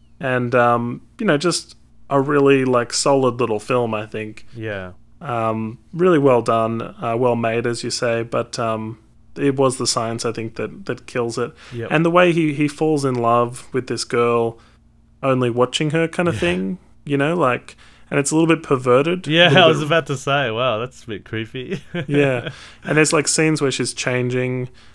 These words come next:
Speaker 1: or she's getting in the shower and stuff, and they're still sort of watching, and, you know, there's, he feels
Speaker 2: <laughs>
Speaker 1: kinda bad about it, but it's a very, very strange way for him to fall in love with her.
Speaker 2: Sure.
Speaker 1: Yeah, but, um,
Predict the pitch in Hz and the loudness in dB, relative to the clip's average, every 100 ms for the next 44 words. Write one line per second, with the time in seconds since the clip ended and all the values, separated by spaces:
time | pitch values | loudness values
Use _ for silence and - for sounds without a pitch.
0 | - - 123 120 113 127 120 113 113 - | -14 -2 -2 -2 -4 -2 0 -2 -4 -2
1 | 113 120 127 117 131 123 113 127 120 - | 2 2 0 -2 -2 -2 -2 -4 -4 -4
2 | 127 - 123 113 113 - - 131 127 127 | -4 -4 -6 -4 -4 -4 -4 -2 -2 -4
3 | 123 120 117 113 117 117 - - - - | -4 -4 -6 -6 -8 -10 -14 -20 -14 -8
4 | 135 131 117 127 107 113 113 120 120 117 | 0 0 0 -6 -4 -2 0 0 2 2
5 | 120 127 143 160 180 165 160 151 123 - | 0 -2 -6 -4 -2 -2 -2 -2 -2 -4
6 | 123 123 123 120 - - - - - - | -2 -2 -4 -8 -10 -16 -20 -20 -20 -20
7 | - - 127 123 120 127 117 117 113 - | -20 -4 2 4 4 0 -4 -4 -4 -2
8 | 113 110 110 110 110 104 101 101 - - | 0 0 0 0 -2 -2 -6 -8 -12 -12
9 | 113 95 92 - - - - - - 131 | -8 -8 -10 -14 -20 -20 -20 -20 -8 -4
10 | 113 104 - 165 - 175 165 160 156 | -2 -4 -2 -2 0 2 2 0 -4